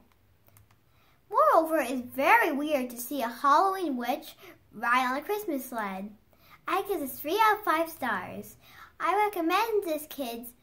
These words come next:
for kids ages two to six. This film is available on both D V D and V O D.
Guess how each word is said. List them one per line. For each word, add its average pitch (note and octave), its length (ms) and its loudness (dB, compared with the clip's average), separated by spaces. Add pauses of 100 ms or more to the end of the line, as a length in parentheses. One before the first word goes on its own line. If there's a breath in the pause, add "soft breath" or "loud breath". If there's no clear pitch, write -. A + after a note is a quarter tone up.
(260)
for D4+ 160 -6
kids C4 460 -4
ages A#3+ 540 -8
two E4 160 -8
to E4 180 -4
six. - 560 -10 (1000 soft breath)
This B4 180 -8
film G#4 220 -2
is E4 100 0
available C#4+ 480 0
on A#3 320 -2
both A3+ 360 -6
D B3+ 220 -6
V D#4 140 -6
D F4 260 0
and F#4+ 260 -2
V B3+ 140 -6
O G#3 80 -6
D. F3 340 -12